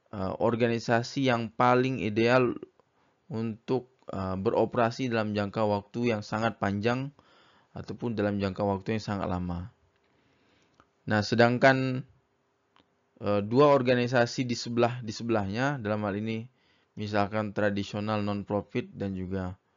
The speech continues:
non-profit income generating activities, eh, da-, di suatu waktu mereka akan mengalami yang namanya,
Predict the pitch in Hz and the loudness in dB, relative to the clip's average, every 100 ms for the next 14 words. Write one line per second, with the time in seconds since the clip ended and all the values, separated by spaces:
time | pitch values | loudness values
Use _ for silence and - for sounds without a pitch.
0 | _ _ _ _ - 110 131 120 120 110 | _ _ _ _ -6 0 0 2 2 2
1 | - 127 107 113 117 113 104 101 98 95 | 0 -4 -2 -2 -2 0 0 0 -2 -2
2 | 95 98 101 104 98 123 147 - _ _ | -6 -6 -10 -10 -6 -2 -2 -4 _ _
3 | _ _ _ _ _ _ - 101 101 98 | _ _ _ _ _ _ -6 -2 0 0
4 | 98 95 104 _ _ _ - 117 123 120 | 0 -2 -8 _ _ _ 2 6 8 8
5 | 120 131 165 - 160 - 139 120 - - | 6 4 0 4 4 4 2 2 0 -8
6 | 143 196 214 170 _ - 107 110 135 120 | -6 -6 -10 -18 _ -6 -4 0 0 0
7 | 131 120 113 107 104 104 120 123 107 104 | 0 -2 -2 -2 -2 -4 -6 -6 -6 -4
8 | 101 98 95 95 110 123 120 | -4 -4 -4 -6 -4 -6 -6